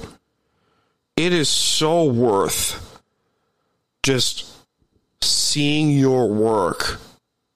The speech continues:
show up and appreciate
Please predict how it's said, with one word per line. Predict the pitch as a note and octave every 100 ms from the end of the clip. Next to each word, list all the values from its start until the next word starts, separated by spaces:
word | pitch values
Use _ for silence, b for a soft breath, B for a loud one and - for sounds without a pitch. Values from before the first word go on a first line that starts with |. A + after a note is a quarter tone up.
| -
show | - - A2+ G2+ G2
up | D2+ A#1+ - - - _ _ _ _ _ _ _ _ _ _ _ _ _ _ -
and | B2+
appreciate | B2 - - D#3+ G3 G#3+ - - G2+ G2 F2 C2 -